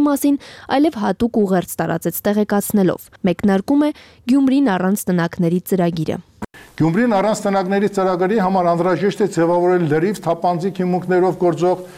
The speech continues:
Speaker 2: և հասարակության վերահսկողության տակ գտնվող հիմնադրամ։ Այս նպատակի համար կկազմակերպվի նաև դրամահավաք։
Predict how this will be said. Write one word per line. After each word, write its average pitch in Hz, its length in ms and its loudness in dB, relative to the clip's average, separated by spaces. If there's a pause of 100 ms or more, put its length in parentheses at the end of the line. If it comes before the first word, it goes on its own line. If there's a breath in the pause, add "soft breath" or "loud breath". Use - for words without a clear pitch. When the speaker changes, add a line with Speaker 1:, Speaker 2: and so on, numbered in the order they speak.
(280 loud breath)
Speaker 2:
և 180 160 0
հասարակության 196 720 0 (260 loud breath)
վերահսկողության 190 840 0
տակ 220 220 0
գտնվող 190 440 0
հիմնադրամ։ 180 600 0 (840 soft breath)
Այս 160 160 -2
նպատակի 170 540 0
համար 202 340 0 (240 loud breath)
կկազմակերպվի 165 840 0
նաև 175 320 -2
դրամահավաք։ 160 760 0